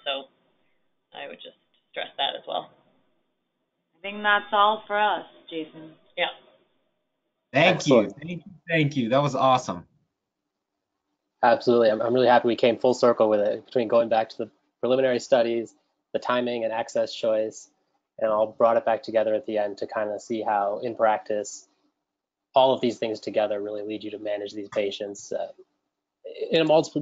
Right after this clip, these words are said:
Speaker 4: multidisciplinary way, but at the end, you're responsible for their intervention, and all those things have to be running through your mind. So I hope everyone took that away from it.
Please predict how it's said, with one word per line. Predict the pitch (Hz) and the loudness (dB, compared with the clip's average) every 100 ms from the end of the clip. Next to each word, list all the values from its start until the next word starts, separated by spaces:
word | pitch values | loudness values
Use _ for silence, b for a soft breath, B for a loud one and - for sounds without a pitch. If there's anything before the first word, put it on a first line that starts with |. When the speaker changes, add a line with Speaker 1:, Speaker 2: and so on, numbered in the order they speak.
| 135 | -4
Speaker 4:
multidisciplinary | - - - 131 123 - 113 107 | 2 2 2 -6 -6 -4 -4 0
way, | 131 117 107 | 0 0 0
but | 107 | 0
at | 110 - | -2 -2
the | |
end, | 117 110 110 | -2 -2 -6
you're | |
responsible | 107 101 110 104 - 107 | -8 -2 -2 -2 -6 -6
for | 110 | -4
their | 104 104 | -4 -4
intervention, | 98 104 101 - 98 101 _ _ _ - | -6 -4 -4 -4 -8 -10 _ _ _ -6
and | 110 | 0
all | 107 | 4
those | 110 107 | 2 2
things | 110 104 | -2 0
have | 107 | 0
to | - | -2
be | 104 | -4
running | 104 101 101 | -2 -2 -4
through | 107 | -6
your | 101 | -4
mind. | 107 104 104 | 0 -2 -2
So | - | -2
I | 107 | 2
hope | 117 113 | 2 2
everyone | 110 107 107 | 2 0 -2
took | - - | -4 -4
that | 104 | -2
away | 104 104 104 | 0 -2 -2
from | - 104 | 0 0
it. | 104 | 0